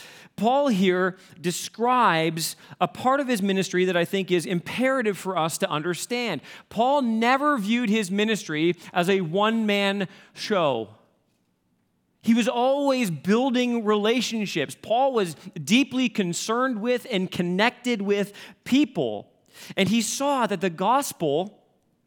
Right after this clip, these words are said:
was a gospel that brought friendship. And friendship, partnerships in life and ministry were actually a vital part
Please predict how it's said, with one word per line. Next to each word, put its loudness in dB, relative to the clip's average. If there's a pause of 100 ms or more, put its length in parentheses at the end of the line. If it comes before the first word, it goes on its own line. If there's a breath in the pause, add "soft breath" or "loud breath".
(560)
was -4
a 0
gospel 0
that -2
brought -2
friendship. -4 (1160 loud breath)
And 2
friendship, 0 (420 loud breath)
partnerships 0
in 0
life 2
and 0
ministry 0 (320 loud breath)
were 0
actually 2
a 0
vital 0
part 0